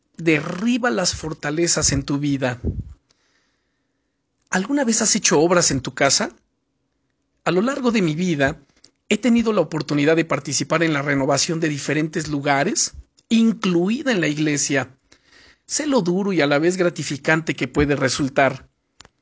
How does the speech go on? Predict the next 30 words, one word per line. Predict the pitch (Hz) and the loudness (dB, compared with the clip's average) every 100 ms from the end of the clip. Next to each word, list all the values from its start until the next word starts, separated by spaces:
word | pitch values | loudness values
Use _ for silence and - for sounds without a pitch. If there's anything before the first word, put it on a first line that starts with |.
| _ _ _ _ | _ _ _ _
Una | 262 302 | 0 2
de | 269 | 2
las | 175 - | 2 2
cosas | - 185 180 - - | 0 0 2 0 -4
más | 165 180 202 226 247 - | -2 0 2 4 2 2
placenteras | 226 180 170 165 165 175 | 2 2 0 2 2 2
que | 156 | 0
tienen | 139 175 170 | 0 2 2
lugar | 147 151 160 | 2 2 0
de | 151 | -2
vez | 139 185 180 | -2 0 0
en | 160 | -2
cuando | - 156 143 135 127 - | 0 2 2 -2 -8 -6
en | 180 170 | 0 2
las | 147 - 147 | 2 0 0
obras | 139 160 214 - - _ - - - - | -2 -2 -2 -4 -8 _ -20 -20 -18 -4
es | 214 247 | -2 0
el | |
tener | 208 196 202 | 0 0 0
que | 208 | -2
romper | 196 185 156 190 | 0 0 2 2
las | 180 151 - | 2 2 0
cosas | - 185 - 170 | -2 -4 0 0
antiguas | 143 143 165 160 147 131 - - - - - - - | 0 -2 -2 -2 -2 -2 -4 -8 -20 -20 -20 -20 -6
para | 269 294 | 0 2
así | 269 240 | 2 2
poder | 233 220 175 180 | 0 2 2 2
poner | 180 147 143 | 0 0 0
las | 151 156 | -2 -4
nuevas. | 190 233 277 202 - - | -2 -2 2 2 2 -2